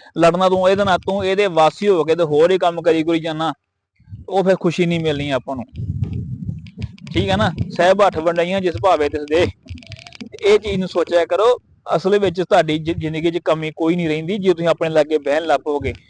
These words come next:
ਜੇ ਤੁਸੀਂ ਦੁੱਖਾਂ ਨਾਲ ਲੜਨ ਲੱਗ ਪਓਗੇ ਨਾ, ਤੇ ਤੁਸੀਂ ਖੁਸ਼ੀਆਂ ਦੀਆਂ ਝੋਲੀਆਂ ਭਰ ਕੇ ਉੱਠੋਗੇ।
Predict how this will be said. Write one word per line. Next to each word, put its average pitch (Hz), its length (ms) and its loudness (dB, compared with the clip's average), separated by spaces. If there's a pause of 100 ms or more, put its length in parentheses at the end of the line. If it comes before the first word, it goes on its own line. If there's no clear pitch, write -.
(200)
ਜੇ 175 120 2
ਤੁਸੀਂ 175 180 0
ਦੁੱਖਾਂ 165 320 -2
ਨਾਲ 180 160 2
ਲੜਨ 160 280 2
ਲੱਗ 156 160 2
ਪਓਗੇ 170 280 -2
ਨਾ, 196 180 0 (580)
ਤੇ 180 60 -2
ਤੁਸੀਂ 175 320 -2
ਖੁਸ਼ੀਆਂ 160 420 -2
ਦੀਆਂ 165 400 -4
ਝੋਲੀਆਂ 151 500 -2 (100)
ਭਰ - 160 4
ਕੇ 135 160 -8
ਉੱਠੋਗੇ। 135 400 -2